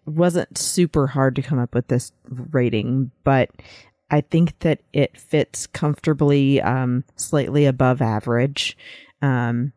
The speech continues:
there are definitely some areas it could have done with a change, but, um, that overall it's still intriguing and a different kind of story superhero-wise than we've seen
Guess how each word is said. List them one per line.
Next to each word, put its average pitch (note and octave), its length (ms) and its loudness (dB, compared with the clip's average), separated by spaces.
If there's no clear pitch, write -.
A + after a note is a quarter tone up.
there C3+ 320 2
are B2+ 80 2
definitely C#3 720 0
some C3+ 240 -2
areas B2+ 480 0
it - 160 -4
could B2+ 240 -2
have A#2+ 340 -4
done C3+ 360 2
with C3+ 200 0
a A#2+ 180 0
change, C3+ 760 0
but, B2 320 2
um, A#2+ 460 0
that C3+ 120 2
overall C#3 380 2
it's - 180 -4
still D3 380 2
intriguing D3+ 840 2
and C3+ 280 4
a B2 100 4
different C3 560 -2
kind C3 460 0
of C3 120 0
story B2+ 680 0
superhero-wise B2+ 1000 2
than C3+ 200 0
we've B2+ 200 -2
seen A#2 500 -2